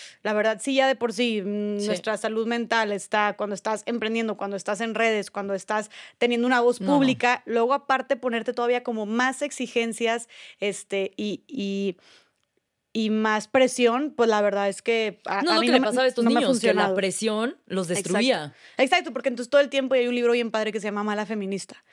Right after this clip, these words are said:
Speaker 2: Ujú.
Speaker 1: porque entonces todo el tiempo estás fracasando siendo feminista. Entonces prefiero no tener etiquetas y simplemente seguir haciendo lo que, lo que yo creo.
Speaker 2: Y es que el mundo debería de ser así,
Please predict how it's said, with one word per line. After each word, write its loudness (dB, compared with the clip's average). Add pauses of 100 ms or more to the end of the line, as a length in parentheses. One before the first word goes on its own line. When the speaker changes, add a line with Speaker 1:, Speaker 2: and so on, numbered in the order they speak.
Speaker 2:
Ujú. -4
Speaker 1:
porque 0
entonces -2
todo 2
el 0
tiempo 0
estás -4
fracasando -4
siendo -8
feminista. -6
Entonces -12
prefiero -2
no -2
tener -4
etiquetas -2
y -4
simplemente -6
seguir -4
haciendo -4
lo -4
que, -4
lo -2
que -4
yo -2
creo. 0
Speaker 2:
Y 2
es 2
que 0
el 2
mundo 2
debería 6
de 4
ser 2
así, -2